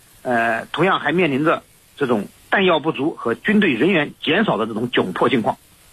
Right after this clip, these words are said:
那么这些也同样制约了阿富汗政府军的反恐能力。呃，当然，阿富汗境内啊，它这种贫困落后的环境和特殊的地理位置，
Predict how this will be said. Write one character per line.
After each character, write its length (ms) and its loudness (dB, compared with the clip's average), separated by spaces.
那 100 2
么 60 4
这 160 0
些 220 0
也 160 -2
同 200 0
样 280 -2
制 260 0
约 160 4
了 180 -2
阿 140 -2
富 80 -20
汗 160 -4
政 160 -4
府 80 -16
军 120 -6
的 160 -4
反 180 -2
恐 100 -4
能 120 -4
力。 100 2
呃， 320 4
当 120 0
然， 180 -2
阿 160 -2
富 80 -10
汗 220 -4
境 200 -8
内 120 -2
啊， 160 -8
它 120 -4
这 80 -10
种 180 -6
贫 380 0
困 240 2
落 380 2
后 160 0
的 100 -2
环 240 -4
境 180 -2
和 140 0
特 260 0
殊 100 0
的 80 2
地 140 0
理 120 2
位 160 2
置， 160 -10